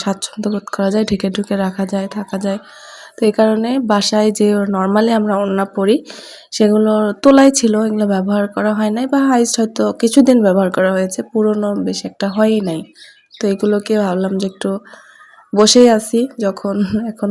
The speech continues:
তো একটু কাজকর্ম কম, তো কোরআন তেলাওয়াত করা হয়, বা এই যে মোবাইলে একটু ঘাটাঘাটি করি, তারপর তো দেখা যায় সেই দুপুরের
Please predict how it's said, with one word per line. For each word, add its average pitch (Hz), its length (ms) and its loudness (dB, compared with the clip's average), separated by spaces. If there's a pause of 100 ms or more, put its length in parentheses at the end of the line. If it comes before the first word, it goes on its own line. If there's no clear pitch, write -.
তো 202 100 -8
একটু 202 200 -8
কাজকর্ম 202 560 -4 (160)
কম, 202 160 -2 (600)
তো - 120 -2
কোরআন 226 280 4
তেলাওয়াত 208 380 0
করা 208 240 4
হয়, 202 300 2
বা 214 160 -2
এই 196 80 2
যে 202 140 2
মোবাইলে 190 440 2
একটু - 260 -6
ঘাটাঘাটি 185 500 -2
করি, 208 260 0 (100)
তারপর 196 320 -6 (120)
তো 214 120 0 (280)
দেখা 190 220 -2
যায় 190 200 0
সেই 202 140 0 (160)
দুপুরের 202 460 0